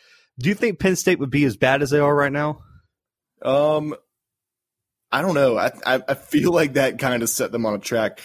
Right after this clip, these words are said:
Speaker 2: They'd still be bad, I think. They wouldn't be good, but
Speaker 1: Yeah.
Speaker 2: their confidence
Speaker 1: Yeah, so
Speaker 2: might not have just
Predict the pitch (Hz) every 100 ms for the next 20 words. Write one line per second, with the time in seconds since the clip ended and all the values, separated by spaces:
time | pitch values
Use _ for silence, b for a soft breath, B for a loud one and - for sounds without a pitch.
0 | B - 175 - 202 165 127 104 101 95
1 | 85 85 98 95 - 135 131 113 101 -
2 | 113 110 101 95 104 269 - - _ -
3 | 131 135 175 170 143 139 - 143 117 117
4 | 110 113 -